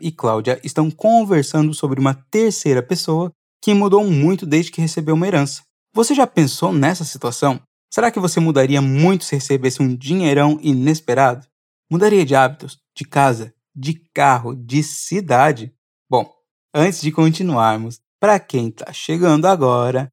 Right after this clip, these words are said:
vou explicar como funciona o nosso Walk and Talk Essentials. Vamos ver um diálogo em espanhol e eu vou te explicar em português cada parte dele. Às vezes vou pedir pra você repetir e falar alguma coisa.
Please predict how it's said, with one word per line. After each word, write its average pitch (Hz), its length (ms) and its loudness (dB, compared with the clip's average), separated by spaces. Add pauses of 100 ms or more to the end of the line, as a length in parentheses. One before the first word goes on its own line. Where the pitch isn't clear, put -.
(160)
vou 180 380 0
explicar 208 560 -2
como 185 300 -2
funciona 147 680 0
o 143 60 0
nosso 120 420 -4
Walk 143 400 0
and 196 80 -4
Talk 139 380 0
Essentials. - 680 -12 (300)
Vamos 202 340 0
ver 135 380 2
um 135 120 2
diálogo 123 760 0
em 143 180 2
espanhol 143 540 -2 (160)
e 196 80 2
eu 170 100 4
vou 151 160 0
te - 160 -8
explicar 165 540 -2
em 165 100 0
português 160 500 -8
cada 165 440 0
parte 123 500 -4
dele. 156 240 -16 (400)
Às 165 140 2
vezes 175 220 4
vou 151 140 2
pedir 147 200 -4
pra 160 100 2
você 147 220 -2
repetir 170 680 -2
e 165 80 -2
falar 165 500 4
alguma 151 240 2
coisa. 113 380 -10